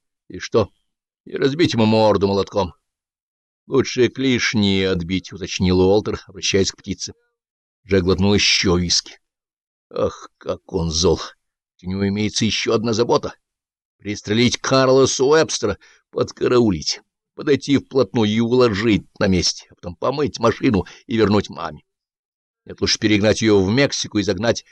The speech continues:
к какому-нибудь богатенькому мексикашке, потом его ограбить.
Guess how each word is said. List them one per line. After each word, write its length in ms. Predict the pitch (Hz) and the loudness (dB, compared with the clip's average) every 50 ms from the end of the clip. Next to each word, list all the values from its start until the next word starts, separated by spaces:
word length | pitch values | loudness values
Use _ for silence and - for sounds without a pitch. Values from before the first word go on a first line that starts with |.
| _ _ | _ _
к 60 | _ - | _ -6
какому-нибудь 360 | 98 101 110 110 110 110 104 | -4 -2 -2 0 -2 -4 -2
богатенькому 640 | 90 113 107 95 120 110 98 - 117 98 110 113 | 0 0 2 4 2 0 2 0 0 2 2 2
мексикашке, 680 | 117 120 110 - - 139 135 - 117 101 - - - - _ _ _ _ _ _ _ _ _ | 2 2 0 0 0 -2 0 0 -2 -4 -4 -8 -14 -20 _ _ _ _ _ _ _ _ _
потом 160 | _ - 101 107 | _ -2 0 2
его 140 | 113 117 | 2 2
ограбить. 800 | 117 113 95 101 107 107 110 101 92 82 85 - - - - | 2 0 -2 -4 0 2 2 2 2 2 0 -2 -4 -6 -6